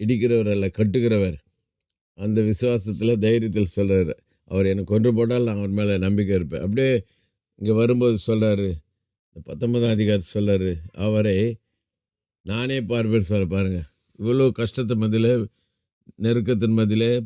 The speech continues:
போராட்டத்தின் மத்தியில, இழப்பின் மத்தியில சொல்றாரு, "அவரை நானே பார்ப்பேன், அந்நிய கண்கள் அல்ல, என் சொந்த கண்ணாலே பார்ப்பேன்னு" சொல்ல. அந்த வாஞ்சை நம்ம ஊருக்கு இருக்கணும். உம், அந்த வைராக்கியம்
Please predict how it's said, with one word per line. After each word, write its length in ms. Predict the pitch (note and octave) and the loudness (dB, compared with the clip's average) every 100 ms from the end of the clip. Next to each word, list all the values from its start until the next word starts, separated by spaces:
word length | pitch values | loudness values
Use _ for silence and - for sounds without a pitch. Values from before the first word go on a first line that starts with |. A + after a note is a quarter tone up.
| - | -6
போராட்டத்தின் 580 | A2 A2+ A2 G#2+ G#2 G#2 | -6 -2 -2 -2 0 0
மத்தியில, 400 | G2+ G#2+ A2 A2 - _ _ _ _ | 0 0 0 -2 -8 _ _ _ _
இழப்பின் 540 | - G#2 A#2+ G#2 A#2+ A2+ | -4 0 0 0 0 0
மத்தியில 280 | A2 A2 G#2 | 2 2 0
சொல்றாரு, 240 | G#2+ G2+ F#2+ | 0 0 0
"அவரை 220 | G2 F#2+ | 0 0
நானே 400 | F#2+ G#2+ B2+ C#3 | 0 -2 -4 -4
பார்ப்பேன், 480 | A2+ A#2+ G#2+ F2+ F#2+ _ _ _ _ _ _ | -4 -4 -4 -4 -8 _ _ _ _ _ _
அந்நிய 340 | - A#2 C3+ A#2+ | 0 2 4 2
கண்கள் 340 | B2 A#2 A2 | -2 -2 -4
அல்ல, 260 | G2+ G2+ - | -2 -4 -4
என் 120 | F#2+ | -2
சொந்த 340 | F#2+ A2+ A2 A2 | -2 -2 0 0
கண்ணாலே 380 | G#2+ G#2+ G#2+ | 0 0 0
பார்ப்பேன்னு" 440 | F#2+ F#2+ F#2+ D2+ F2 | 0 0 -2 -2 -8
சொல்ல. 280 | - E2+ F2 _ _ _ _ _ | -8 -16 -16 _ _ _ _ _
அந்த 380 | F#2 A2+ A#2 G#2+ | 0 2 2 0
வாஞ்சை 420 | G2+ A#2 A#2+ A2 | -2 -4 -2 -2
நம்ம 300 | G2+ G#2 G#2 | -2 -2 0
ஊருக்கு 300 | A2 G#2 G2 | 0 0 -2
இருக்கணும். 460 | F2 E2 - _ _ _ | -4 -8 -12 _ _ _
உம், 180 | G#2+ G2+ | -12 -12
அந்த 300 | C2 F2+ G#2+ | -8 -4 0
வைராக்கியம் 600 | G#2+ A#2+ B2+ A#2+ A2+ F2+ | 2 0 0 -2 -4 -4